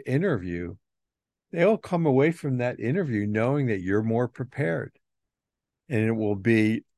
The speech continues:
a pleasant change for the probation officer. They will in turn pass that information on to the judge, because probation officers have the ear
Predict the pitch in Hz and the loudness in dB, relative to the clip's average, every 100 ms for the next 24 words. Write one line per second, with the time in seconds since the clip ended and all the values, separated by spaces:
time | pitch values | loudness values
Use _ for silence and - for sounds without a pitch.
0 | _ - - - 127 135 175 160 - 139 | _ -6 -6 2 4 4 2 -6 0 2
1 | 120 113 110 - 110 110 - 117 98 90 | 2 0 -4 -6 -6 -4 -2 0 0 0
2 | - 85 87 87 - - 95 - _ _ | -4 -10 -10 -14 -14 -10 -10 -12 _ _
3 | _ _ _ 131 110 156 254 208 151 139 | _ _ _ -4 2 4 4 2 2 0
4 | 135 160 165 135 104 110 - 143 131 - | -2 -4 0 0 -2 -8 -8 -2 -2 0
5 | 143 117 117 - 123 110 104 - 107 123 | 0 0 -2 -4 -2 -2 -2 -4 -2 0
6 | 127 131 - 90 98 90 127 67 - - | 0 -2 -6 -4 -6 -2 -2 -2 -10 -20
7 | _ _ _ _ _ _ _ - 113 - | _ _ _ _ _ _ _ -8 -6 -2
8 | 120 104 107 - 95 92 95 - 156 104 | 2 2 0 -6 -2 0 -2 -4 0 0
9 | 95 - - 120 113 - _ _ _ - | 0 -10 -10 -8 -8 -12 _ _ _ -14
10 | 113 113 107 143 147 101 95 87 92 | -6 -4 -2 -4 -4 -2 0 0 -4